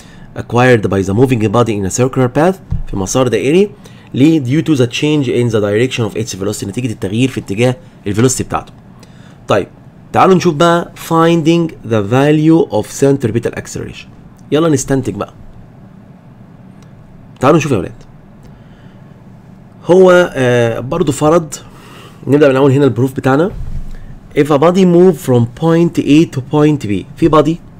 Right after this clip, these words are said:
طبعا هو راسم لك سيركل اهي، وقال لك إن في بادي اتحرك. بص معايا على الرسم، بص معايا على الرسم.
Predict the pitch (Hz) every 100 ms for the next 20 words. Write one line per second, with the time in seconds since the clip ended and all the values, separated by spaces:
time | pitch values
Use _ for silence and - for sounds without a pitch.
0 | - - - - - - - 131 113 110
1 | 98 123 117 - 120 127 104 117 190 -
2 | - - - - - - - - - -
3 | - 104 139 180 165 135 151 151 139 120
4 | 135 127 151 160 147 95 90 - - -
5 | - - 117 120 92 78